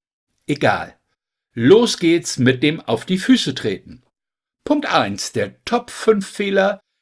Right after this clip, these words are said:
ist das Vertrauen, das Gründer den vielen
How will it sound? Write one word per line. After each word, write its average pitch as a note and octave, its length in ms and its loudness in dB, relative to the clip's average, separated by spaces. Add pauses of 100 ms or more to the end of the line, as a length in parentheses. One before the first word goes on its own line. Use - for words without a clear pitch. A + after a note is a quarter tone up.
(180)
ist - 280 0
das B2 160 -2
Vertrauen, D3+ 1000 -2
das - 360 -6
Gründer F#3+ 760 2 (400)
den A2+ 180 -2
vielen G3+ 640 -2